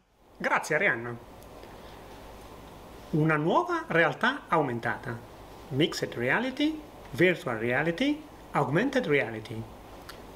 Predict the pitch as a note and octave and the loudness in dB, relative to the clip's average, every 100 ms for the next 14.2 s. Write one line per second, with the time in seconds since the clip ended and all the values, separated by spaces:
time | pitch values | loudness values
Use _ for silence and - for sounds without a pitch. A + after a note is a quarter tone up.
0 | - A#3+ - D#4+ E4+ E3 G3 F3+ D3 C#3 | 0 0 2 -2 0 0 2 2 2 2
1 | B2+ B2+ B2+ E3 D3+ C#3+ C3 C#3+ - F3+ | 2 0 4 4 6 4 4 -2 0 2
2 | D3+ C#3 C3 B2 A#2+ B2 - - - - | 4 4 2 2 0 -4 -10 -16 -16 -14
3 | - D3+ B3+ - C#3+ A#2+ G#3+ F#3 C3 B2 | -2 2 2 2 0 2 0 2 2 2
4 | A#2 B2 F3+ A#3+ - F#3 F#3+ B3 - - | 0 2 2 0 4 6 6 4 -2 -12
5 | - - - - - - - F#3 C#3+ C#3+ | -18 -18 -18 -18 -14 0 4 4 4 0
6 | - A#3+ G3+ F#3+ F3 D#3+ E3+ F3 C#3+ C3 | 0 2 2 4 2 2 4 4 4 0
7 | - - F#3+ F3+ C3 C3 - A#2 D3 C4+ | -2 0 2 2 0 -2 -4 -2 0 -2
8 | - - - C3+ B2 A#2 C#3+ D3+ A#2+ E3 | -4 -16 -4 0 0 0 2 0 0 -2
9 | A3 - - F3+ C#4 D4+ D#4+ E3 D3 D3+ | -2 -6 0 2 4 4 6 6 4 2
10 | D#3+ E3+ A3 F#3 C#3 - A3+ D#4 - - | 2 4 4 4 2 2 0 0 -4 -16
11 | - A#3+ C4 C#4+ D#3 B3+ - C#3 D3+ A3+ | 2 2 6 4 4 2 4 4 2 2
12 | B3+ C#4 D4 - E3+ F#3 F#3 F3 F3 D3 | 2 2 0 2 2 4 4 2 2 2
13 | C#3 A#2+ D3 C#3 C3+ B2 G#2+ - A2+ A2 | 2 2 2 4 4 2 -2 -6 -4 -4
14 | A2+ | -6